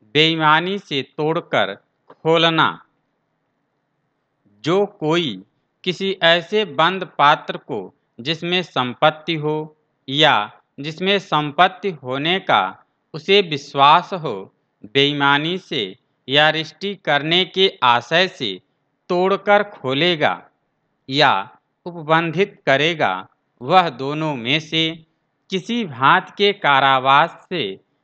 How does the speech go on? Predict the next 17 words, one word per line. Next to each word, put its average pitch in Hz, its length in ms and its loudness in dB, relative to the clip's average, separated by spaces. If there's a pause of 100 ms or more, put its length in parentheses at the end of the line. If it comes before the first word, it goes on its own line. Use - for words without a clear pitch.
(120)
जिसकी 139 540 -6 (100)
अवधि 131 420 2 (320)
दो 151 280 -4 (160)
वर्ष 175 420 2 (100)
तक 175 280 -2
की 185 180 -8
हो 151 260 -4
सकेगी, 147 640 -6 (500)
या 156 260 2
जुर्माने 147 720 -2
से 95 340 -10 (400)
या 151 300 2
दोनों 151 460 -6
से 127 220 -6 (680)
दंडित 185 480 0 (100)
किया 165 280 2
जाएगा। 131 560 0